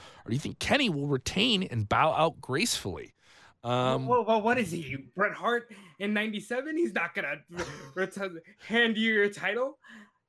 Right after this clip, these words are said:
Speaker 2: Tanahashi is the ace of Japan, and he's gonna send them back, back to the States where he needs to be.
Speaker 1: Yeah.
Speaker 2: Tanahashi's winning that belt.
Speaker 1: Yeah, so I, I, I could see that as well.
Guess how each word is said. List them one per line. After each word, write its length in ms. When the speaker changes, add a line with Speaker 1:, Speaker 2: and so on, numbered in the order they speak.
Speaker 2:
Tanahashi 720
is 140
the 200
ace 220
of 100
Japan, 340
and 120
he's 120
gonna 180
send 280
them 120
back, 320
back 340
to 80
the 80
States 400
where 140
he 100
needs 260
to 80
be. 440
Speaker 1:
Yeah. 280
Speaker 2:
Tanahashi's 680
winning 200
that 60
belt. 220
Speaker 1:
Yeah, 260
so 200
I, 240
I, 160
I 280
could 160
see 160
that 120
as 140
well. 260